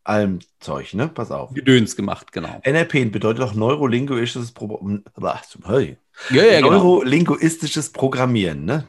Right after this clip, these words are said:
Speaker 1: Transderivationale Suche heißt das Wort übrigens so. Wenn man's, das kann ich mittlerweile, habe ich so oft gesagt, das ist auch leicht.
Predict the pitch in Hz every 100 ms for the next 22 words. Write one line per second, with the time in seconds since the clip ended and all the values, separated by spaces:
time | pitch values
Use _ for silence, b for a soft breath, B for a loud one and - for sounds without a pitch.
0 | _ - 147 165 - 123 107 104 - 98
1 | 98 98 101 78 76 80 80 80 78 76
2 | 69 80 - 82 - 120 - 160 131 143
3 | 139 120 107 98 127 120 - 95 92 -
4 | 87 - - - - 85 85 80 73